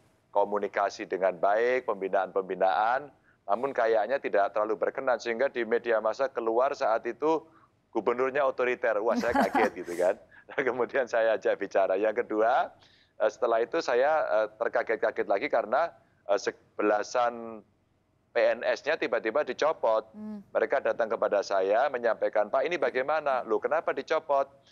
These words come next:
Speaker 1: Ya, tiba-tiba non-job saja. Terus kemudian rame, coba kita mediasi, saya turunkan tim, eh, Komisi Aparatur Sipil Negara turun, bahkan sampai Kemdagri turun, karena tidak bisa selesai, maka digugat. Nah, gugatannya ini menang.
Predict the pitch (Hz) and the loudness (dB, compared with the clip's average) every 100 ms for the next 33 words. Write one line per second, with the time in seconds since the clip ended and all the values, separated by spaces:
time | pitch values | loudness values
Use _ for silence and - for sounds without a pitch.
0 | - _ 104 107 117 101 107 110 139 139 | -20 _ 0 2 2 0 -2 -2 0 0
1 | 120 120 - 135 127 120 110 - _ _ | -2 -4 0 0 2 0 0 -6 _ _
2 | _ 113 110 123 113 135 131 127 113 117 | _ -4 0 0 0 0 0 0 0 0
3 | 143 - 117 110 107 113 113 113 107 113 | -2 -2 -2 0 -2 -2 0 0 0 2
4 | 139 147 - 147 143 135 113 110 107 110 | 2 0 -2 -2 -2 0 2 2 0 -2
5 | 110 107 127 135 151 147 151 147 _ _ | -2 0 -2 -2 -2 0 -2 -6 _ _
6 | _ _ 98 104 120 117 117 120 110 - | _ _ 0 2 0 -2 0 2 0 0
7 | 113 110 117 110 113 113 110 110 107 104 | -2 0 -2 -2 -2 0 0 2 2 0
8 | 107 139 139 147 131 104 123 117 120 117 | 0 0 2 2 0 -2 -2 -2 -2 0
9 | 123 110 107 117 113 147 151 160 165 _ | -2 0 -2 0 0 2 2 0 -4 _
10 | _ - _ 110 117 113 110 107 117 110 | _ -20 _ 0 0 0 0 0 -2 -2
11 | - 101 139 131 139 117 117 131 120 98 | 0 0 0 -2 -2 -4 -4 0 2 0
12 | - - - - - 104 107 117 123 127 | -2 -16 -18 -20 -6 -2 0 0 0 0
13 | 131 151 190 180 160 113 107 | 0 0 -2 -2 -2 -2 -4